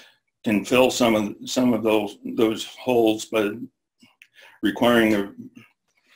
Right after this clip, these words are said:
annual record on each breeding female. Um, you know, that could be, you know, record of the ca-, the calf or a reason for not having a calf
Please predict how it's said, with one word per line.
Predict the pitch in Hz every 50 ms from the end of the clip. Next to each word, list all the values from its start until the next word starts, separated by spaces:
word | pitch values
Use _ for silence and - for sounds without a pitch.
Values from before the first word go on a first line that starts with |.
| _ _ _ -
annual | 127 120 117 120 113 107 104
record | 104 104 107 107 - - 98 101
on | 104 104 101 104
each | 110 104 - - -
breeding | 117 113 110 104 95 92 87
female. | - 127 113 107 98 87 85 82 85 90 92 - - - -
Um, | 95 90 85 85 - - - _ -
you | 120 104
know, | 98 98
that | 98 101 101 -
could | 98 95
be, | 98 101 101 98 92 87 - _ _ _ _ _ _ _ _ _ _ - - - - - _ _ -
you | 98 95
know, | 98
record | 92 101 113 - - - 104 101
of | 101 113 113 - - -
the | - 110 -
ca-, | - - - - - _ _ _ -
the | - - -
calf | - - 120 113 113 107 - -
or | 117 101 101 107 - -
a | 101
reason | 98 107 110 110 113 110 - 107 107 101 98 92 95 - - - _ _
for | - 101 98
not | 104 113 120 117 -
having | 107 107 101 98 - - - 104
a | 98 101
calf | 98 - 101 101 104 104 - -